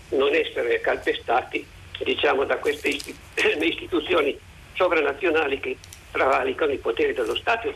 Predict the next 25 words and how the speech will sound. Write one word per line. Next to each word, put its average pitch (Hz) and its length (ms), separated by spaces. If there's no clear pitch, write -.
in 196 420
una 170 140
maniera 151 440
piuttosto - 460
pesante. 110 580
Si - 120
inizia - 260
dalla 139 240
scuola, 131 440
perché - 280
come, 139 340
no, 139 220
come 143 260
ovviamente 123 480
il - 60
futuro - 300
è 131 40
la 110 100
scuola, - 380
e - 80
viene 170 220
inaugurata 147 560
quindi 143 220
una 143 200
scuola - 280